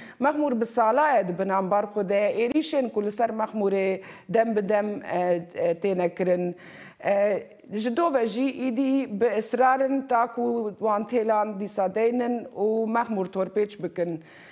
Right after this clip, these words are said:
E, agahiyên dawiyên ku li ber destê we, rewşa Mexmûrê niha çawa ye?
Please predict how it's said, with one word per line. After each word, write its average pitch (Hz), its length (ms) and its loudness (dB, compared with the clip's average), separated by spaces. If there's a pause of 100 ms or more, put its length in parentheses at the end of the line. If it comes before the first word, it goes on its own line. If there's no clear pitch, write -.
(180)
E, 208 60 2
agahiyên 285 760 4
dawiyên 254 380 2
ku 220 160 -2
li 202 60 -2
ber 220 100 2
destê 208 340 -2
we, 170 500 2
rewşa 233 220 0
Mexmûrê 240 520 0
niha 214 200 0
çawa 170 320 0
ye? 151 80 -2